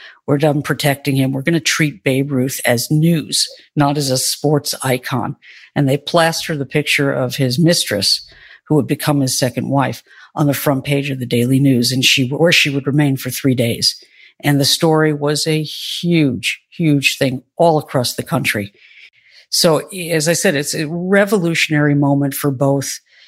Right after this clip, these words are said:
And, and, and they took advantage of it in terms of promoting him and having him pay, be paid for it.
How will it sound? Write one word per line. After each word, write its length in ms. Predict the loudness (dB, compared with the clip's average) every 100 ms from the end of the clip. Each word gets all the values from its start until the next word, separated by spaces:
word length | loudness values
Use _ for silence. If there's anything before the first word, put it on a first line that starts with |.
| -20 -6
And, 180 | -2 0
and, 160 | 0 0 -2 -4
and 100 | -2
they 100 | 0
took 180 | 0 -2
advantage 500 | 0 0 2 0 0
of 140 | 0
it 180 | -2 -4
in 120 | -6
terms 340 | -2 0 2 2
of 260 | -2 -4 -12 -20 _
promoting 560 | -2 2 4 4 2 0
him 240 | 0 0
and 160 | -2 -4
having 340 | -4 -2 -2
him 200 | -2 -2
pay, 260 | -2 -2 -4 -8
be 100 | -6
paid 360 | 0 0 0
for 260 | -2 0
it. 80 | 0